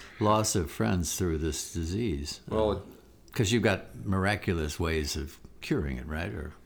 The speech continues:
Speaker 2: Yeah, the work of the previous generation has definitely paved the way for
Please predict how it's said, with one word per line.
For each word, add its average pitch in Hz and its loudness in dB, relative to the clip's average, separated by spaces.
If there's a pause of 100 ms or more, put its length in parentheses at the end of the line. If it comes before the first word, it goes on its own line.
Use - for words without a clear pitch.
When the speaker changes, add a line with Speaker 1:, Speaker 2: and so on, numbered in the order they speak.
Speaker 2:
Yeah, 92 -2 (480)
the 95 2
work 95 0 (240)
of 92 -4
the 90 -2
previous 95 -2
generation 92 -2
has 85 -6 (180)
definitely 87 -4 (360)
paved 92 0
the 90 0
way 87 0
for 82 -4